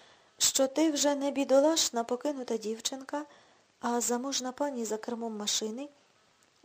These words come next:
причому пані, вибач, беззахисна, бо живеш одна. І він же прилип, перечепився, як будяк.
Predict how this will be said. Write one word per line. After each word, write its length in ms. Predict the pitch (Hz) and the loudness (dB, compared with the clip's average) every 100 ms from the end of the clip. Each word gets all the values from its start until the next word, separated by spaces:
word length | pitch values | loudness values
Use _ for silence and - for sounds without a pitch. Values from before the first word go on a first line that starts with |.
| _ | _
причому 540 | 233 226 220 233 233 | -2 -2 0 0 -2
пані, 400 | 233 226 254 269 | -2 -2 -2 -4
вибач, 460 | 240 262 240 - - | -4 -2 -2 -2 -4
беззахисна, 880 | 220 233 214 294 330 233 214 - 208 - - - - _ - | -4 -4 0 0 0 -2 -6 -6 -10 -10 -18 -20 -20 _ -2
бо 140 | 247 | 2
живеш 340 | 254 285 311 | 4 4 2
одна. 340 | 359 302 202 190 _ _ _ _ - | 0 -2 -6 -8 _ _ _ _ -8
І 100 | 285 | -4
він 280 | 330 349 330 | -2 -2 0
же 140 | 339 | 0
прилип, 480 | 339 339 320 302 - _ _ _ | 4 4 4 0 -6 _ _ _
перечепився, 800 | - 277 285 294 285 294 339 - | 4 6 6 4 4 2 0 -2
як 220 | 311 285 233 | 0 -2 0
будяк. 420 | 302 233 190 | -2 -2 -6